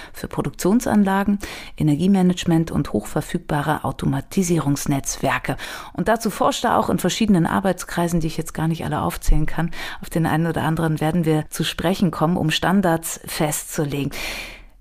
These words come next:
Professor Niemann, man hat schon gemerkt, wenn man nur das Intro hört, Ihr Leben scheint mit der I-T-Sicherheit ganz verwoben zu sein.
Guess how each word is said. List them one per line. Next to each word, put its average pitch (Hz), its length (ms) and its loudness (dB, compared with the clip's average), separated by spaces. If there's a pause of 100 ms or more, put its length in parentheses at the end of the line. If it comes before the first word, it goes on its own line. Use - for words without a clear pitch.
(120)
Professor - 300 4
Niemann, 214 280 8
man 175 120 4
hat 202 100 0
schon 226 160 4
gemerkt, 175 600 2
wenn 170 160 -2
man 175 100 4
nur 180 140 4
das 151 160 -2
Intro 190 480 4
hört, 202 500 4 (140)
Ihr 180 120 6
Leben 185 300 4
scheint - 320 2
mit 175 160 0
der 165 300 2 (360)
I-T-Sicherheit 175 960 2
ganz 165 220 2
verwoben 185 580 4
zu - 200 -2
sein. 139 500 0